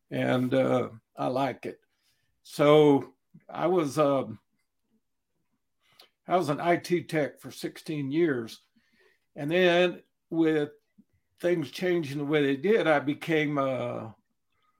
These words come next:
I became a contractor. Well, with the contractor, you don't have any insurance. Well, my wife's a school teacher, so I went on her insurance. Well, that only costs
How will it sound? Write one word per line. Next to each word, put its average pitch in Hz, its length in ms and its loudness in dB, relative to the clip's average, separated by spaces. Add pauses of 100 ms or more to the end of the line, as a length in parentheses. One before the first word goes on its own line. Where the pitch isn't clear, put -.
(1300)
I 185 100 -8
became 147 360 -4
a - 40 -10
contractor. 135 920 -4 (340)
Well, 143 260 2
with 151 160 0
the 139 100 -6
contractor, 143 1120 -2
you 143 120 -6
don't 156 160 0
have 160 180 0
any 147 240 -4
insurance. 127 600 -8 (360)
Well, 131 100 -12
my 139 120 0
wife's 175 380 0
a - 40 -16
school 190 340 -4
teacher, 147 440 -4
so 156 240 -2
I 160 80 4
went 175 260 -2
on 170 160 2
her 185 360 2
insurance. 127 560 -6 (380)
Well, 165 100 0
that 202 160 4
only 151 240 2
costs 143 500 0